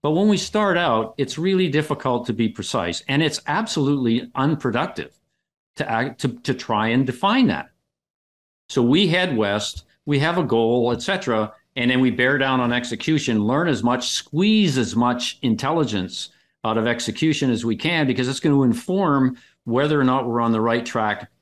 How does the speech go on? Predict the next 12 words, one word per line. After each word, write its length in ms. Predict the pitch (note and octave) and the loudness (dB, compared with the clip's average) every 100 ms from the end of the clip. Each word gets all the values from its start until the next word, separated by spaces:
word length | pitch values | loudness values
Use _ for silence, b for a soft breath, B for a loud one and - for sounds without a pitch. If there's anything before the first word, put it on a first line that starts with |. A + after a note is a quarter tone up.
| _ | _
heading 340 | - G#2+ G2+ F#2+ | -4 -2 -2 -2
west. 440 | G#2 D2 - - _ _ - | -2 -4 -8 -16 _ _ -2
And 100 | B2 | 2
we 120 | C#3 | 2
just 260 | F3+ G3+ - | 2 -2 -2
keep 240 | - F3 | -2 -2
getting 280 | - E3 D#3 | 0 2 2
in 140 | C#3+ C3+ | 2 2
this 200 | A2+ - | 0 -2
iterative 540 | D3+ E3 E3+ D3+ C3+ | -2 2 2 2 0
do 200 | G#2 C3 B2 | 2 2 2
loop 240 | F2+ E2+ | 0 -6